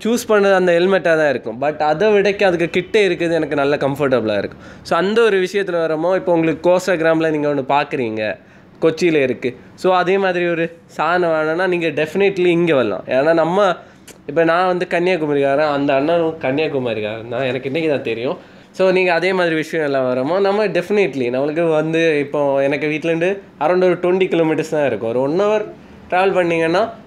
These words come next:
நமக்கு இந்த கடையில வந்து உங்களுக்கு தேவையான எல்லா சாதனம்,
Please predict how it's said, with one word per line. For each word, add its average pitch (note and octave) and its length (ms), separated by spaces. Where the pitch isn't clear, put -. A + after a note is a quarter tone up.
நமக்கு D#3 240
இந்த D3+ 120
கடையில D#3 360
வந்து D3 420
உங்களுக்கு C3 540
தேவையான F3+ 440
எல்லா D#3 220
சாதனம், A#2+ 320